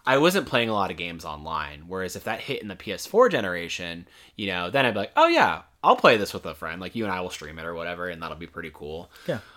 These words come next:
Speaker 1: Yeah, there's a lot of, like, other stuff, like, quality of life stuff that I, I really wanna see. I hope they keep the, um, the waypoint system,
Speaker 2: Mm.
Speaker 1: which is just really, it's good. Like, you press, I,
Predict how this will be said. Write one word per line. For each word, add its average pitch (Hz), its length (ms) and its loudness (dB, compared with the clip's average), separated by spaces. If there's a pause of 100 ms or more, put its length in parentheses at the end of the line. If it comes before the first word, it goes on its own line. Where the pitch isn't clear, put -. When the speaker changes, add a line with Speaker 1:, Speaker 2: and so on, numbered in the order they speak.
(160)
Speaker 1:
Yeah, 160 220 4
there's 196 220 6
a 240 40 8
lot 254 160 10
of, 285 80 4
like, 277 220 6
other 120 220 6
stuff, 127 280 0
like, 120 120 -2
quality 110 280 0
of 101 80 0
life 95 200 -6
stuff 101 220 -6
that 95 100 -6
I, 90 100 -4
I - 140 -10
really 92 260 -8
wanna 87 260 -6
see. 87 240 -6
I 104 120 -2
hope 170 240 0
they 214 140 6
keep - 480 -8
the, 107 340 0
um, 87 480 -6
the 110 100 -2
waypoint 92 420 -8
system, 156 480 -6
Speaker 2:
Mm. 151 360 -2
Speaker 1:
which 117 120 0
is 110 140 -2
just 113 160 -4
really, 107 560 0 (220)
it's 135 160 0
good. 135 200 8
Like, 101 160 0
you 120 80 -2
press, 120 300 0
I, 107 160 -6